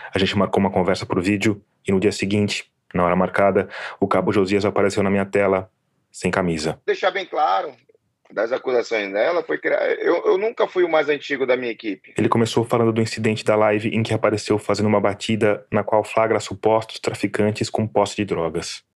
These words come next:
Speaker 1: Como você escutou no episódio cento e dois, a delegada Trovão viu essa live, viu que o Cabo Josias não levou ninguém preso e resolveu denunciar o policial por tráfico de drogas.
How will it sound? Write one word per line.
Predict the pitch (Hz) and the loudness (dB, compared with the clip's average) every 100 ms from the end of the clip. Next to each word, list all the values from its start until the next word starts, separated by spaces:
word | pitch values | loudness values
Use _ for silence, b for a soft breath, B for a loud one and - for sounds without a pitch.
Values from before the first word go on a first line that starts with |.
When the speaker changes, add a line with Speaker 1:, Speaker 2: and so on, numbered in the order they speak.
| _ | _
Speaker 1:
Como | - 101 | -2 0
você | 95 - | 0 -2
escutou | - 107 104 | -2 0 2
no | 98 | 0
episódio | 98 104 98 - | 0 0 -2 -2
cento | 98 | -4
e | 92 | 0
dois, | 101 104 101 - - - | 2 2 0 -8 -14 -6
a | 95 | -2
delegada | 98 107 101 | 2 2 2
Trovão | 95 98 101 | 2 2 2
viu | 98 104 | 2 2
essa | 101 107 | 2 2
live, | 98 98 98 98 - _ - | 2 2 2 -2 -4 _ -6
viu | 95 101 | 0 2
que | 104 | 2
o | |
Cabo | 101 98 | 0 2
Josias | 104 98 98 | 2 2 2
não | 98 | 2
levou | 95 101 | 2 2
ninguém | 101 101 | 2 0
preso | 95 104 101 101 98 B B | 0 0 0 0 -4 B B
e | 98 | -2
resolveu | 98 95 98 101 | 0 0 2 2
denunciar | 104 110 107 107 | 2 0 0 0
o | 101 | 0
policial | 110 - 104 101 | -2 -2 0 0
por | 98 95 | 0 -6
tráfico | - 95 - 101 | -2 -2 -2 -6
de | 95 | -4
drogas. | 85 78 80 78 - | -2 -2 -2 -8 -10